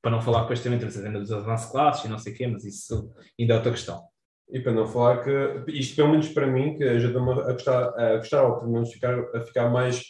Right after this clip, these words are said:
Speaker 2: uma maior ligação aos personagens de todos da parte.
Speaker 1: Exatamente.
Speaker 2: Tipo, no primeiro Xenoblade eu estava marcado completamente para a Ri-,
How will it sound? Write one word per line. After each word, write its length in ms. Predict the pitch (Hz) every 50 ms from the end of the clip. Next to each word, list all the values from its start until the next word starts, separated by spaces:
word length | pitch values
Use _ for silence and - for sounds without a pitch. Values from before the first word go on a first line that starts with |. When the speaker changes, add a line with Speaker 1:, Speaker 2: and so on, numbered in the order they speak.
| _ _ _ -
Speaker 2:
uma 160 | 123 127 123
maior 220 | 123 123 127 127 127
ligação 240 | 123 131 - 143
aos 80 | 143 -
personagens 440 | - - - 156 143 139 131 127 - -
de 80 | 131
todos 260 | - 147 139 131 131
da 80 | 131 147
parte. 340 | 147 143 123 120 - - 135
Speaker 1:
Exatamente. 480 | 120 120 113 - 123 120 120 120 120 -
Speaker 2:
Tipo, 500 | 156 147 - 147 135 131 127 131 131 131
no 100 | 127 123
primeiro 280 | 139 139 135 139 139 127
Xenoblade 440 | 143 147 147 135 135 147 151 147 -
eu 80 | - 135
estava 220 | 131 143 131 127
marcado 340 | 139 135 123 139 127 127 -
completamente 600 | - 131 127 123 147 143 143 135 135 135 131 - -
para 140 | 139 135 131
a 60 | -
Ri-, 140 | - 139 131